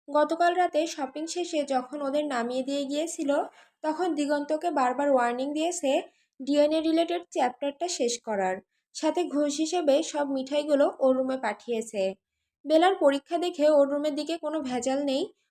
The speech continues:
পুরো বাড়ি মানুষে ভর্তি থাকলেও বেলার রুমের এদিকটা কোনোরূপ সারা শব্দ করা বারণ। এর জন্য কঠোর নির্দেশ দিয়েছে রহমান পাটোয়ারি। এক মেয়ের বিয়ের জন্য আর এক মেয়ের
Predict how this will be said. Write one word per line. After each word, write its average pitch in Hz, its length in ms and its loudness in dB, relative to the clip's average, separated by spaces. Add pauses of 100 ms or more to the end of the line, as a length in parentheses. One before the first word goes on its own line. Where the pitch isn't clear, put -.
(120)
পুরো 339 240 2
বাড়ি 349 220 4
মানুষে 269 440 -2
ভর্তি 311 360 -2
থাকলেও 330 500 0
বেলার 262 360 0
রুমের 285 260 -2
এদিকটা 285 520 -4
কোনোরূপ 277 460 -6
সারা 240 280 -8
শব্দ 247 360 -8
করা 277 260 -4
বারণ। 262 380 -2 (440)
এর 302 180 -2
জন্য 339 340 -2
কঠোর 285 340 -4
নির্দেশ 294 420 -4
দিয়েছে 294 360 -4
রহমান 277 440 -4
পাটোয়ারি। 294 680 -4 (340)
এক 302 280 0
মেয়ের 330 220 0
বিয়ের 269 280 0
জন্য 320 500 -4
আর 277 160 -4
এক 277 140 -2
মেয়ের 311 160 -4